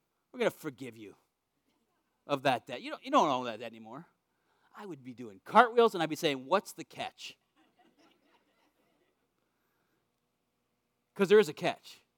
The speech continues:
You ready? The servant went out and found one of his fellow servants who owed him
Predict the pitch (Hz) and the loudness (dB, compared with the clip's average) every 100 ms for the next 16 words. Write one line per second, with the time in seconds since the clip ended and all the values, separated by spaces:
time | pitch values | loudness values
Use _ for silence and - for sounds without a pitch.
0 | _ _ _ _ _ _ _ _ _ _ | _ _ _ _ _ _ _ _ _ _
1 | _ _ _ 104 104 135 220 _ _ _ | _ _ _ -20 -18 -18 -20 _ _ _
2 | _ _ _ _ _ _ _ _ _ _ | _ _ _ _ _ _ _ _ _ _
3 | _ _ _ _ _ _ - 240 320 294 | _ _ _ _ _ _ 0 2 4 6
4 | 269 233 247 240 175 - _ _ 175 185 | 4 6 8 8 6 -4 _ _ -8 0
5 | 233 220 208 220 214 190 170 - 294 277 | 6 8 8 6 6 6 2 2 4 4
6 | - 156 123 95 - - _ _ - 269 | 4 -2 -6 -8 -20 -20 _ _ 2 8
7 | 277 254 311 392 339 151 | 8 8 8 8 8 4